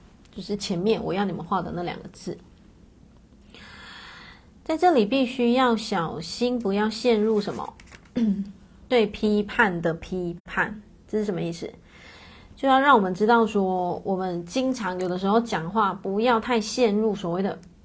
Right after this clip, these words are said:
那种二元，有没有？非黑即白。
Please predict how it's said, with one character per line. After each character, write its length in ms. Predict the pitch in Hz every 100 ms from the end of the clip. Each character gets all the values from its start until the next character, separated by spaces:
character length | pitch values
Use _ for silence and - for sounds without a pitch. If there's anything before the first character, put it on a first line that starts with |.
| - - -
那 140 | 233
种 180 | 175 160 -
二 240 | 262 208
元， 240 | 151 110 -
有 80 | 92
没 80 | 170
有？ 120 | 156
非 280 | - 220 196
黑 200 | 202 196
即 340 | 196 160 160
白。 100 | 170